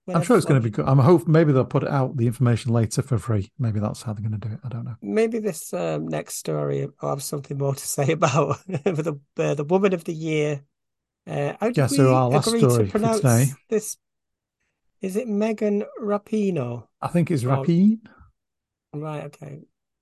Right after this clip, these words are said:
Speaker 1: Not
Speaker 2: Rapinoe.
Speaker 1: quite
Speaker 2: Yeah,
Speaker 1: sure.
Speaker 2: yeah, it's
Speaker 1: There's been
Speaker 2: O-
Speaker 1: some difficult pronunciations today.
Speaker 2: R A P I N O E. Did I get that right? Um, yeah.
Speaker 1: So,
Speaker 2: Two-time World
Speaker 1: Megan,
Speaker 2: Cup winner,
Speaker 1: let's just
Speaker 2: lesbian
Speaker 1: call her Megan.
Speaker 2: icon.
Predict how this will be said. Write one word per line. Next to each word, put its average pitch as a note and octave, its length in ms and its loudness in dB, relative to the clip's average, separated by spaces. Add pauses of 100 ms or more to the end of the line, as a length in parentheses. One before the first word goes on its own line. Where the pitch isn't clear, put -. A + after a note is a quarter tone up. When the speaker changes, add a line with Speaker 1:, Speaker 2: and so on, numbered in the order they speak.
(100)
Speaker 1:
Not E3 120 -10
Speaker 2:
Rapinoe. D3 320 -8
Speaker 1:
quite C#3 160 -2
Speaker 2:
Yeah, - 100 0
Speaker 1:
sure. C#3+ 340 2 (220)
Speaker 2:
yeah, F#3 180 -8
it's C#3+ 120 -8
Speaker 1:
There's D3+ 120 0
been E3+ 120 4
Speaker 2:
O- E3+ 60 2
Speaker 1:
some D3+ 120 4
difficult C#3+ 360 2
pronunciations C3+ 640 2
today. A2 240 -8
Speaker 2:
R A#3 500 4
A G#3 240 0
P F#3 440 -6
I E3+ 360 -4
N D#3+ 400 -6 (160)
O D#3 280 -4 (100)
E. C3 300 -10 (1040)
Did C#3 80 -12
I - 40 -10
get C#3+ 160 -12
that B2+ 120 -12
right? B2+ 240 -16 (460)
Um, E3 300 -4 (1120)
yeah. F#3+ 240 -6 (580)
Speaker 1:
So, C3+ 220 2
Speaker 2:
Two-time C#3+ 380 2
World - 40 -2
Speaker 1:
Megan, C3 200 4
Speaker 2:
Cup G3 160 -4
winner, G3 240 -2
Speaker 1:
let's F3+ 240 -2
just F3 100 0
Speaker 2:
lesbian F3 60 -4
Speaker 1:
call C3+ 180 6
her B2 60 4
Megan. A#2 220 4
Speaker 2:
icon. C#3 160 -4